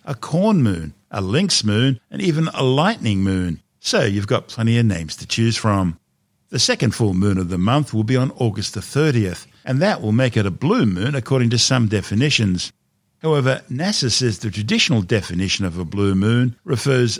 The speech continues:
not to the second full moon of the month, but the third full moon in a season that has four full moons. Turning to the planets now, and Venus and Jupiter have both dropped into the solar glare,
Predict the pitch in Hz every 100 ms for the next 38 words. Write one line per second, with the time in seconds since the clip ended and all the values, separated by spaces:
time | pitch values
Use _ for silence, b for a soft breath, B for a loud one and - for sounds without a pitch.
0 | - - 139 175 - 113 107 - 120 104
1 | 90 - 117 101 98 92 80 90 104 190
2 | 160 147 - _ - 117 - 117 - 139
3 | 185 98 - 92 85 82 104 110 117 117
4 | 135 139 131 - 202 120 82 90 104 104
5 | 120 - - 139 165 - 98 90 90 85
6 | 82 80 - _ _ _ _ _ _ _
7 | _ _ _ - 151 95 85 87 - 156
8 | 110 - 120 123 127 120 - 113 107 226
9 | 190 - 117 107 208 156 90 82 87 123
10 | 113 - 117 127 135 131 135 143 127 -
11 | 110 92 90 92 131 156 117 95